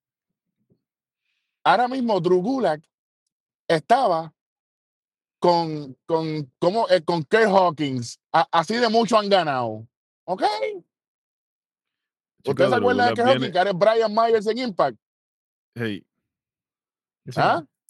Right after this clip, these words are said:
Speaker 3: Y no es cantante, por si acaso.
Speaker 1: Gente.
Speaker 3: Tú sabes.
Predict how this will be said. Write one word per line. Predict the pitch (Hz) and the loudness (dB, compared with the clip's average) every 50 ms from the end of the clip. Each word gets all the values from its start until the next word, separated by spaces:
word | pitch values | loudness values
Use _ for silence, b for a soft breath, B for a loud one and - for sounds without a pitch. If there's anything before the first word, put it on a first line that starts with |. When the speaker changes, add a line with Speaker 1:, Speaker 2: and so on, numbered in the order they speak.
| _ _ _ _ _ _ _ _ _ _ _ _ _ _ _ _ _ _ _ - | _ _ _ _ _ _ _ _ _ _ _ _ _ _ _ _ _ _ _ -10
Speaker 3:
Y | 139 131 | -8 -4
no | 131 147 | -2 -2
es | 175 175 | -2 -2
cantante, | 180 147 131 - 160 160 143 123 | -4 -4 -4 -4 -6 -6 -6 -10
por | 120 123 | -8 -8
si | 127 | -6
acaso. | 120 131 147 170 | -4 -4 -4 -4
Speaker 1:
Gente. | 165 - 269 262 233 165 117 92 87 | -2 0 2 2 2 0 -4 -8 -12
Speaker 3:
Tú | 143 131 | -16 -14
sabes. | - 147 135 120 | -10 -10 -10 -10